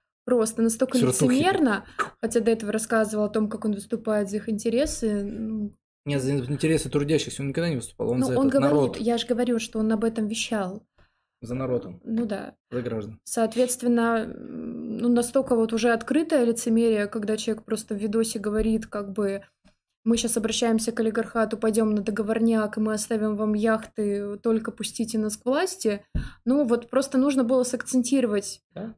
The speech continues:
Speaker 1: на, на этих материалах внимание, потому что они как-то очень,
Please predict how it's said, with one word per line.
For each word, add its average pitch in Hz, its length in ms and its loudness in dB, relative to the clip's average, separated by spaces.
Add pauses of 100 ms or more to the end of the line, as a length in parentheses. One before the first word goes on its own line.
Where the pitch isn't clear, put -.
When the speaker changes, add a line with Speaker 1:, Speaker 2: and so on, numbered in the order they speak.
Speaker 1:
на, 208 420 -2
на 214 100 2
этих 226 260 0
материалах 220 520 0
внимание, 226 420 4
потому 214 260 -2
что 233 160 -2
они 240 140 4
как-то 233 260 -2
очень, 233 540 2